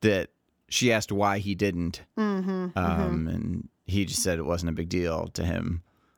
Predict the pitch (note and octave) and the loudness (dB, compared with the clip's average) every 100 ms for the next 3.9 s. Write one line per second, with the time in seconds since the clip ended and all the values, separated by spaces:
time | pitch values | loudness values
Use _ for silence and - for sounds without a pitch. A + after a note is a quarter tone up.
0 | _ _ - F#2+ E2+ D2+ D#2+ D#2+ - _ | _ _ -4 -2 0 -2 -2 -4 -6 _
1 | _ _ _ - G#2 F2+ G#2 F#2+ - F#2+ | _ _ _ -4 -2 0 -2 -2 -2 -2
2 | - - F2+ F2+ F2 E2+ _ _ _ _ | -2 -2 -2 -2 -4 -6 _ _ _ _
3 | _ _ _ - - B2+ A2+ G2+ - | _ _ _ -16 -2 2 4 2 -2